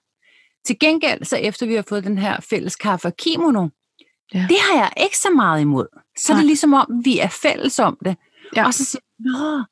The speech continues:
Speaker 1: det er, så du er mere sådan so we." Altså,
Speaker 2: Ah,
Speaker 1: noget
Speaker 2: ja,
Speaker 1: med
Speaker 2: social
Speaker 1: community.
Speaker 2: we.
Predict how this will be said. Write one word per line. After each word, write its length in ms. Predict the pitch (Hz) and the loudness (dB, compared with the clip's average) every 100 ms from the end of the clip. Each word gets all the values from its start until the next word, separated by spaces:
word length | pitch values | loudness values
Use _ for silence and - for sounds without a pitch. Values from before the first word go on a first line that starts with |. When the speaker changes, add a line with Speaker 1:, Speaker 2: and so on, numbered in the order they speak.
| _ _ _ - | _ _ _ -2
Speaker 1:
det 80 | |
er, 120 | 233 - | -2 -2
så 160 | - 254 | -2 0
du 100 | 254 | 4
er 80 | 254 | 4
mere 200 | 254 254 | 4 2
sådan 180 | 254 | 0
so 240 | 233 - 214 190 | 0 0 0 0
we." 220 | 180 262 349 381 196 - _ _ _ _ _ _ _ _ _ _ _ - - - _ - | 2 4 4 2 -4 -12 _ _ _ _ _ _ _ _ _ _ _ -20 -20 -20 _ -4
Altså, 220 | 240 233 | 2 4
Speaker 2:
Ah, 500 | 254 214 247 262 226 247 | 4 2 0 4 6 6
Speaker 1:
noget 140 | 277 | 6
Speaker 2:
ja, 60 | 302 | 6
Speaker 1:
med 140 | 311 | 6
Speaker 2:
social 520 | - 277 247 262 311 | 4 4 4 4 4
Speaker 1:
community. 460 | 294 233 254 262 | 4 4 4 4
Speaker 2:
we. 80 | 285 | 2